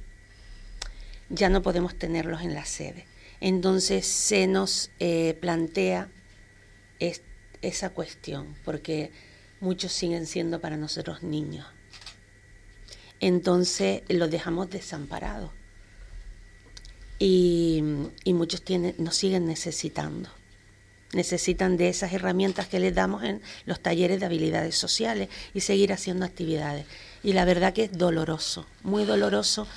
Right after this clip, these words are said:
tener que decirle a una familia, eh, "Con dieciocho años no te puedo tener a tu niño aquí". Entonces sería ideal poder tener la, el apoyo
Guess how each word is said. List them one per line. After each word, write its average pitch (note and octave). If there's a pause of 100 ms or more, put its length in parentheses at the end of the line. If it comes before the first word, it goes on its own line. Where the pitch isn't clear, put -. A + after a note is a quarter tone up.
(180)
tener F#3
que F#3+
decirle F#3
a -
una F3+
familia, G#3 (1040)
eh, D#3+
"Con E3
dieciocho F3
años F3
no F3
te F3+
puedo D#3+
tener D3
a D3
tu D3+
niño C#3
aquí". - (720)
Entonces F3+
sería F3+
ideal F3+
poder F3
tener F3+
la, D#3+ (320)
el F3
apoyo E3